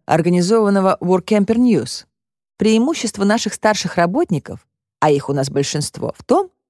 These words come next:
что они посвятили жизнь работе. Вы, люди в возрасте, знаете, что такое работа.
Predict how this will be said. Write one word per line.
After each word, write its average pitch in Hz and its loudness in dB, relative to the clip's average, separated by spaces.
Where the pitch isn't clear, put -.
что - -2
они 208 2
посвятили 165 -2
жизнь 170 -2
работе. 135 -6
Вы, 180 0
люди 160 2
в 139 -2
возрасте, 135 -4
знаете, 151 -2
что - -2
такое - -8
работа. - -8